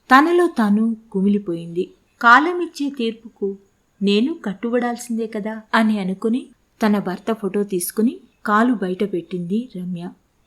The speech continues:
నిజమే కదా, కాలం ఇచ్చే తీర్పుకు మనమందరము బద్ధులమే.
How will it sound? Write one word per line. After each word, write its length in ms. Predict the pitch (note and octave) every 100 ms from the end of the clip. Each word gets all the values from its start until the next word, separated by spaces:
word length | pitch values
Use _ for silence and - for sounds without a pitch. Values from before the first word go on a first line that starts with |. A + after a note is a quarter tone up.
| -
నిజమే 360 | G#3+ A3 C#4+ D#4
కదా, 340 | C#4 B3+ E4+ - _ -
కాలం 380 | G3 G3 B3+ C#4+
ఇచ్చే 440 | C4 - - G3
తీర్పుకు 680 | F#3 F#3 F3+ G#3+ G#3 G3 F3 - _ -
మనమందరము 760 | F3+ F3+ F3+ F3 F3+ G3+ A3+ C4+ _ F3
బద్ధులమే. 520 | E3 D3+ E3+ F3+ E3+